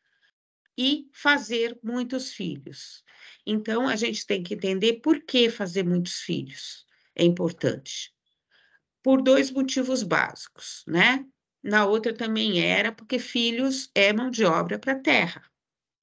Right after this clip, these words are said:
né? Precisa plantação, precisa de gente pra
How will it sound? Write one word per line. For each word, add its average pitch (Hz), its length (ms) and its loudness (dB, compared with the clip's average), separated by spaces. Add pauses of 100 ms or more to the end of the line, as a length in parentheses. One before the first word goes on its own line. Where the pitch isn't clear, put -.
(120)
né? 180 360 -2 (220)
Precisa 175 440 -4
plantação, 190 580 -2
precisa 220 340 -2
de 247 140 -2
gente 202 440 0
pra 208 440 2